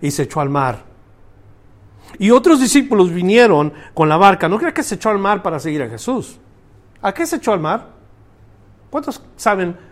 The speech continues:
por qué Pedro se arroja al mar? ¿En dónde estaba la mirada de Pedro? Pedro estaba enfocado ¿en qué? Los peces, la red.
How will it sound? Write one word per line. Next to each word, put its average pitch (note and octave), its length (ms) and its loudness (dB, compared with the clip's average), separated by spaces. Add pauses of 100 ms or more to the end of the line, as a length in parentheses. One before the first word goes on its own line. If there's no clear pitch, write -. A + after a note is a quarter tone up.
(120)
por G3 160 -2
qué A#3 120 -4
Pedro G3 320 0
se - 120 -6
arroja D#3 280 -4
al D3 80 -6
mar? C#3 280 -6 (580)
¿En A3 140 -2
dónde F4 180 0
estaba C#4+ 300 2
la B3 100 4
mirada F#3 400 4
de E3+ 120 2
Pedro? D3 420 0
Pedro D#3 240 -2
estaba D#3+ 260 -4
enfocado D3 440 -6
¿en C#3 60 -6
qué? C4+ 300 -6 (300)
Los B2 320 -12
peces, - 920 -6 (1040)
la C3 220 -6
red. B2+ 560 -2